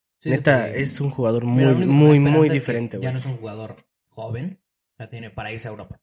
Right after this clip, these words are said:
Speaker 2: Ajá,
Speaker 1: obviamente.
Speaker 2: eso sí.
Speaker 1: Tiene veintisiete.
Speaker 2: Pero es que es lo que te decía, güey. Ni siquiera se tienen que ir a Europa.
Speaker 1: No, no, no. Pero es que, al final de cuentas,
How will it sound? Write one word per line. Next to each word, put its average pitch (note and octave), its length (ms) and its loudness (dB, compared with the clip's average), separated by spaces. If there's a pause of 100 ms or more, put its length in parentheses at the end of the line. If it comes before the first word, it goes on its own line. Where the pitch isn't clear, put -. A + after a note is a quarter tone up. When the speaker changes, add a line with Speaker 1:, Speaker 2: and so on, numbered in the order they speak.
Speaker 2:
Ajá, - 120 -16
Speaker 1:
obviamente. F#3 280 -6
Speaker 2:
eso - 40 -10 (100)
sí. B2+ 80 -20 (160)
Speaker 1:
Tiene A2+ 160 -10
veintisiete. A2+ 760 -12 (800)
Speaker 2:
Pero F#3+ 100 -10
es G#3 60 -8
que - 80 -12
es C4+ 60 -8
lo B3 80 -8
que B2+ 80 -12
te A#2 100 -12
decía, A2+ 240 -8
güey. A2 160 -6
Ni A2 80 -4
siquiera C3 560 0 (140)
se G#2+ 100 -14
tienen A#2+ 220 -4
que A#2+ 80 -8
ir A2 80 -2
a G#2 60 0
Europa. F#2 500 -8 (640)
Speaker 1:
No, B3 160 -10
no, B3 100 -4
no. C4+ 220 -10 (340)
Pero D#3+ 160 -2
es D3 100 -4
que, - 320 -10 (440)
al C3 120 -8
final D3 280 -2
de D#3+ 80 -6
cuentas, D#3+ 480 -6